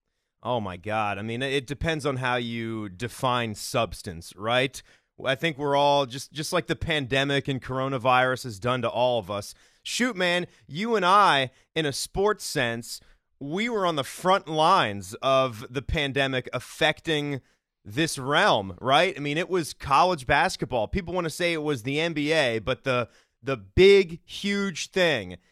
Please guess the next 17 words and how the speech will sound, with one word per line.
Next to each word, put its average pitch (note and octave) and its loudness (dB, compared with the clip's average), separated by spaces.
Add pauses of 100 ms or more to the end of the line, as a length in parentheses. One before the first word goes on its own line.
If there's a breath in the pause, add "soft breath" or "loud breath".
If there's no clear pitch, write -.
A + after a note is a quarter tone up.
(280)
that C#3 0
got C#3+ 2
canceled B2+ -4 (300)
was B2 -2
the B2+ -8
N C#3 0
C D3+ -6
double B2+ 2
A A#2+ 0
tournament, G2+ -6
and A#2+ -6
it D3+ -2
left C#3+ 0
our A2+ -2
jaws C3 2
on B2 -4
the G#2+ -6